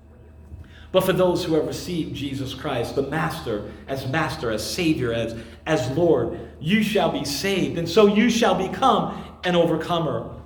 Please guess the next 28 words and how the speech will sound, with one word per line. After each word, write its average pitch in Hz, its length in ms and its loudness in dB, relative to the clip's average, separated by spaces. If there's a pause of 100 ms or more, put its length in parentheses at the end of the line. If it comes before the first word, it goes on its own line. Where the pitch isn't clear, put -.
(480)
To 208 120 4
be 202 120 6
more 196 340 6
than 170 320 -2 (160)
a 170 80 -4
conqueror. 175 720 -2 (1000)
And 175 140 -2
to 202 120 2
do 214 220 4
this, - 420 0 (380)
to 185 100 -4
be 196 140 2
an 180 60 2
overcomer, 165 840 2 (240)
and 151 80 -6
to 175 100 -4
be 180 120 0
more 175 280 4
than 156 140 2
a 147 100 -2
conqueror, 151 440 0
we 143 100 0
must 170 220 0
allow 156 260 2
the 131 80 -2
Spirit 160 360 0
of 147 120 0
God 131 420 -2